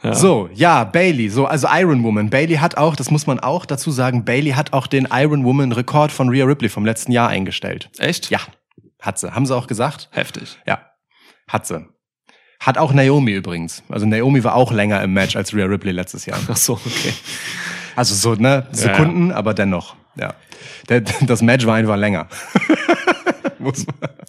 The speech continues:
Speaker 2: also auch das gehört zur Wahrheit.
Speaker 1: Gehört, muss auch dahin, ja. Ja, man hat halt gesehen, äh, Io Sk-,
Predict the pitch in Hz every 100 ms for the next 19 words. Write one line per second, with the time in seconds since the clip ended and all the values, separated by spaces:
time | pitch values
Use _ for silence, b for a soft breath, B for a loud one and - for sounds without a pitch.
0 | B B - 123 151 131 151 147 - 156
1 | 151 135 117 98 98 95 101 98 - 117
2 | 127 139 113 113 - 98 95 92 - B
3 | B B 120 135 135 160 131 131 131 143
4 | 123 117 123 123 -